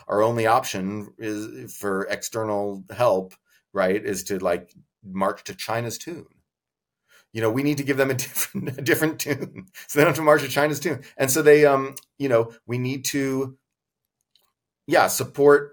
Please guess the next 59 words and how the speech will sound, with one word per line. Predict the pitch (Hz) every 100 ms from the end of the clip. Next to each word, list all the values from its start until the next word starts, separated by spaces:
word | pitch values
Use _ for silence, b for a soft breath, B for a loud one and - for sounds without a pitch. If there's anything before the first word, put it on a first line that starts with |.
| _ 151
in, | 151 151
um, | 170 196 190 117
and | 127 123
in | 123
Vietnam, | 117 117 92 104 156 _ b b -
we | 131
need | 131
to | 120
support | 123 - 147 151
the |
industrialization | 123 120 117 117 95 95 -
of | 101
these | 87
countries. | - 92 - - - b b
We | 113 127
need | 156
to | 151
open | 139 143
our | 170
markets | 127 156 - -
to | -
these | -
countries. | - - - -
We | 117
need | 131 135
to | 151
invest | 139 123 151 -
in | 92
these | 82
countries. | 73 - - 95
We | 113
need | 127 131
to, | 135 131 127 B B _
um, | 113 117 117
you | 135
know, | 123
have, | 123 117 - -
uh, | 113 110
build | 95 135 143
infrastructure | 151 147 - 92 - 95
in |
these | 92 80
countries. | 82 - -
And | 139
this | 190 - _ _ -
won't | 139 156
just | 127 131
make | 131
money | 120 127
for | 107
these | 101 95
countries. | 95 92 110
This | 117
will | 131
make | 131
money | 127 127
for | 117
us | 101
too. | - 185 104 87